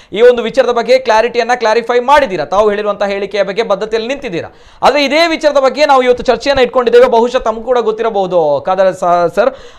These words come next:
ಆ, banner ವ್ಯಾಪಾರ ಅನ್ನೋಂಥ ಚರ್ಚೆಯ ಮೇಲೆ. ಆದ್ರೆ ತಮ್ಮದೇ ಪಕ್ಷದ, ಆ, ಪ್ರತಿನಿಧಿಗಳನ್ನ ನಾವು ಕರೆದಿದ್ವಿ, ಯಾರೊಬ್ರು ಕೂಡ,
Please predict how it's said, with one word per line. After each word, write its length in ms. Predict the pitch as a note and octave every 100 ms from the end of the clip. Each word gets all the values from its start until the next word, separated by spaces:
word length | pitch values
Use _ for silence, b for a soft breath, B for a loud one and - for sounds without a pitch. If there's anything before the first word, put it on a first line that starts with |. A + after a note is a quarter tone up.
| B
ಆ, 380 | F#3+ G#3 G#3 G#3
banner 360 | F3+ A#3+ D4
ವ್ಯಾಪಾರ 360 | B3+ A3+ A3 A3+
ಅನ್ನೋಂಥ 220 | G#3+ G3+
ಚರ್ಚೆಯ 340 | G3+ G3 - F3+
ಮೇಲೆ. 320 | C3+ A#2+ _ -
ಆದ್ರೆ 200 | G3 D4
ತಮ್ಮದೇ 440 | F4 C4+ D4 D4+ D4+
ಪಕ್ಷದ, 280 | C#4 - C4 C4+ C4+ C4 -
ಆ, 100 | G#3+
ಪ್ರತಿನಿಧಿಗಳನ್ನ 640 | A3 A#3+ C4 B3+ B3+ B3
ನಾವು 140 | A3+
ಕರೆದಿದ್ವಿ, 640 | F3+ G3+ G3+ G3 D#3 F3 b b b
ಯಾರೊಬ್ರು 520 | F#3 C4 D4+ C#4 D4
ಕೂಡ, 260 | D4 C4+